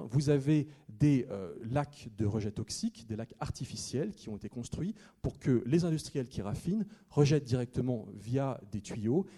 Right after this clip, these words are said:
eh bien, tous ces rebuts directement dans ce lac artificiel à perte de vue qui déborde par intermittence dans le fleuve Jaune. Autour, vous avez des gens qui vivent dans ce qu'ils appellent des villages du cancer. Ah oui, nous vivons dans un village que nous avons adap-, euh, baptisé le village du cancer parce que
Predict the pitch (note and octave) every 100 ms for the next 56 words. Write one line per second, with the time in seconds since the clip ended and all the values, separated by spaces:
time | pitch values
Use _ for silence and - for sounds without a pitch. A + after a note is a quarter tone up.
0 | - A2+ A2+ D3+ - - B3+ B3 - -
1 | - F3+ - - C3+ A2+ D3+ G3+ A2+ C#3
2 | C#3+ - A2+ A#2+ D3 A2+ - A#2+ - G2+
3 | G#2 G#2+ F#2+ A#2+ D#3 F#3+ - - - -
4 | E3+ C3 A2+ B2 F3+ - A2 G#2 C3 C#3+
5 | - G#2+ G#2 G#2+ F#2+ F#2+ C#3 C#3 G#2 G#2
6 | G#2 F#2+ - D2+ - _ _ G#2+ - B2
7 | G2 F#2+ F#2 G2 A2 E3 A3 - G2+ A#2+
8 | E3+ B2 - _ - F#2 - G#2+ G2+ A2+
9 | G#2 G2 G#2+ A2+ A2 A#2+ C#3 C3 F3+ A3+
10 | - _ _ _ _ _ _ G#2 G#2+ C#3+
11 | C#3 G#2+ A2+ D3 A#2+ A2 G#2+ B2+ - A#2+
12 | G#2+ G#2+ A#2 G#2+ A2 - - _ - -
13 | F#2+ F#2+ G#2+ A2 A#2+ - G#2+ C#3 A#2+ A2
14 | B2 A2+ - G#2 - D#3 F3 A#2 G2 -
15 | D#3+